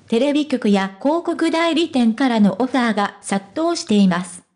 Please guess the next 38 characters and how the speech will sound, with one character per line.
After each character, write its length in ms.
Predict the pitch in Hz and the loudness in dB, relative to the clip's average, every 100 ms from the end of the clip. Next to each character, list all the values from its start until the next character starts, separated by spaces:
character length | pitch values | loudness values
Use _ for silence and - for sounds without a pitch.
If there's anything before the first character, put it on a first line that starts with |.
| _ _ - | _ _ -4
一 260 | 240 240 | -4 -4
方 240 | 320 311 254 | -2 0 2
で、 380 | 208 208 - _ | 0 -2 -10 _
フ 100 | 302 | -4
ァ 100 | 349 | -2
ン 100 | 330 | -2
た 140 | 262 | -4
ち 120 | 247 | 0
の 120 | 220 190 | 0 0
不 180 | 226 | 0
安 220 | 254 269 254 | 4 6 6
も 100 | 247 | 4
取 220 | 247 262 | 2 2
り 40 | |
除 300 | 277 269 262 | 2 2 0
か 100 | 285 | 0
れ 120 | 285 | -2
て 200 | 285 277 | 0 2
い 80 | 269 | 4
な 180 | 262 277 | 6 4
い 100 | 254 | 2
状 240 | 220 269 | 2 0
況 320 | 285 285 277 254 | 0 0 2 2
で 160 | 208 | -2
す。 200 | - - _ _ _ - | -6 -12 _ _ _ -4
ジ 100 | 196 | 2
ャ 20 | |
ニ 120 | 214 | 4
ー 180 | 277 320 | 4 2
ズ 160 | 330 285 | 0 0
事 120 | 302 | 0
務 200 | 302 311 | 0 0
所 160 | 269 | 0
に 180 | 226 220 | 2 2
と 120 | 220 | 2
っ 40 | 240 | -4
て、 500 | 240 - 185 - _ | -4 -4 -4 -6 _
脱 160 | 196 | -6